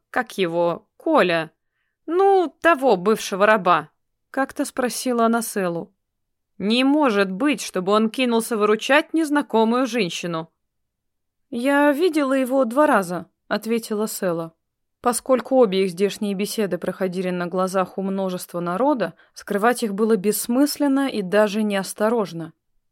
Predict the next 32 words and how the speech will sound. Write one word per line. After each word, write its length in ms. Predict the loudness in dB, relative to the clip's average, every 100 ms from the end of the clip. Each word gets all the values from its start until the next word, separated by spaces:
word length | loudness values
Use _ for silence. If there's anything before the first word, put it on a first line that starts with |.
| _ _ _ _ _
"Когда 400 | -2 4 6 6
же 100 | 4
ты 160 | 0 -2
успела?" 680 | -2 -4 0 2 0 -2 _ _ _ _
Эрхина 500 | 2 2 2 2 2
спрашивала 640 | 0 -2 -2 -2 -4 0
небрежно, 720 | 2 2 0 0 0 0 -4 -4
но 180 | -2
настойчиво, 920 | 0 0 -2 0 0 -2 -6 -6 -8 -12 _
и 160 | -6 -2
видно 320 | -2 -2 0
было, 240 | 0 -2
что 200 | -4 -6
виновник 540 | -2 0 0 -2 -6 -6
происшествия 720 | -6 -4 -4 -2 -2 -2 -2
вызвал 440 | 0 -2 0 0 0
в 100 | 0
ней 140 | 0
нешуточное 800 | -2 -4 -8 -8 -8 -8 -6 -4
любопытство. 880 | -4 -4 -4 -6 -8 -10 -14 -16 -16 _ _ _ _ _ _ _ _
"Один 360 | -2 2 4 4
раз 340 | 2 0 -2
у 40 |
меня 320 | -2 0 0 -2
сломалась 580 | 0 2 4 4 4 0
застёжка, 800 | -4 -2 -2 -2 -2 -2 -2 -4
я 260 | -2 2 2
отдала 300 | 2 2 2
её 180 | 2
в 40 | 0
мастерскую 520 | -2 -2 -6 -2 -4
чинить, 540 | 0 2 2 0 -6